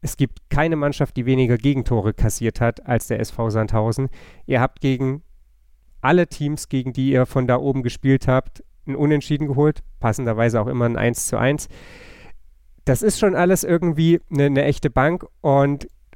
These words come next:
du hast auch gesagt, das fußt natürlich auf einer Defensive und gleichzeitig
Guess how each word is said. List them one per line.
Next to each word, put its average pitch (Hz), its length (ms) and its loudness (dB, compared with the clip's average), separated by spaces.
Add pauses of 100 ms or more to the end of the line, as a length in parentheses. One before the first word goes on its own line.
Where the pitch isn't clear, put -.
(120)
du 131 140 2
hast - 180 0
auch 147 140 -2
gesagt, 135 340 0
das - 140 -6
fußt - 340 -4
natürlich 143 420 2
auf 139 140 0
einer 131 100 2
Defensive 143 640 0 (480)
und 131 200 -2
gleichzeitig 160 840 2